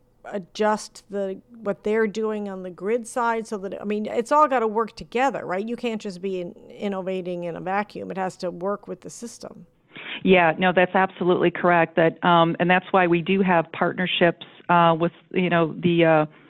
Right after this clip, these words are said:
Speaker 2: particularly the providers that, uh, support the services for the cities, um, that we sell the buses to. Um, so yeah, we're, we, we are definitely involved in that. Uh, and again, mostly through that group that I talked about that's,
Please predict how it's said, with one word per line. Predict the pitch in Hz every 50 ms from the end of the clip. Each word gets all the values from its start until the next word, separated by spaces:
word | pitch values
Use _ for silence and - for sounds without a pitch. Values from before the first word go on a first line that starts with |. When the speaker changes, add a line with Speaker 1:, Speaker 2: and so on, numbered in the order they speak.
| - - - - _
Speaker 2:
particularly | - 208 - 254 247 - 214 202 185 185 185 175 - -
the | 165 185
providers | 180 - 190 175 175 175 175 180 180 180 175 175 175 -
that, | 190 175 165 165 - -
uh, | - 175 165 165 - -
support | 185 - - 202 190 185
the | - 196 - -
services | 180 175 165 180 175 - - 160 - -
for | - 165
the | 165 160 -
cities, | - 185 175 170 170 170 165 160 - _ - - - - - - _ - -
um, | 175 165 165 160 160 160 156 156 - -
that | - 165 175 165 160 -
we | - 180 175 170 -
sell | - 180 165
the | 160 165
buses | 156 160 165 175 - - 165 160 - - -
to. | 165 160 143 120 123 165 - - - - _ _ _ - -
Um, | 170 170 160 160 160 156 151 - _ -
so | - 170
yeah, | 170 180 175
we're, | 165 170 175 - -
we, | 180 175 165 -
we | - 185
are | 180 170
definitely | 160 196 202 202 - 185
involved | 170 160 175 175 180 180
in | 190 180
that. | 185 180 185 - -
Uh, | - 160 156 156 -
and | - 165
again, | 165 156 170 165
mostly | 165 160 165 - - 170
through | 156 - 180 160
that | 170 156 -
group | - 175 175 -
that | 175
I | 165 160
talked | - - 170 160 165 -
about | 170 170 165 160 156 -
that's, | 156 151 147